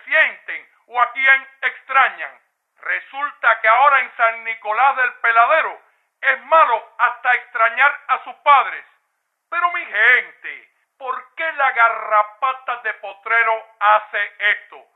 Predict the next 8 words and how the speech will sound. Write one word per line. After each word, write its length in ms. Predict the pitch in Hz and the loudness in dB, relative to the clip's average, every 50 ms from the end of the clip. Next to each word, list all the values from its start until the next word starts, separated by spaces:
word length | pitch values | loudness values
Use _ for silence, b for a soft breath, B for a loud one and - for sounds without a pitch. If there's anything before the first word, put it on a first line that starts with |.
| _ _ _ _ _ _ | _ _ _ _ _ _
¿Por 320 | - 175 180 185 175 - _ | -16 -14 -14 -14 -16 -18 _
qué 120 | - 247 254 | -4 -2 -2
atacar 640 | 262 254 - 226 220 - - 285 277 254 - - - _ _ _ _ _ _ | -2 -2 -2 -4 -4 -2 0 2 2 2 0 -4 -10 _ _ _ _ _ _
a 180 | 180 202 262 311 339 | -10 -8 -6 -6 -6
esos 280 | 330 - - 294 247 220 | -8 -12 -16 -18 -18 -18
muchachos 680 | 196 202 208 - _ - 285 285 277 - - 302 277 - - | -20 -20 -20 -20 _ -4 -2 -2 -2 -2 -6 -8 -10 -8 -6
que 120 | - 208 202 | -8 -8 -6
no 160 | 233 254 262 | -6 -8 -8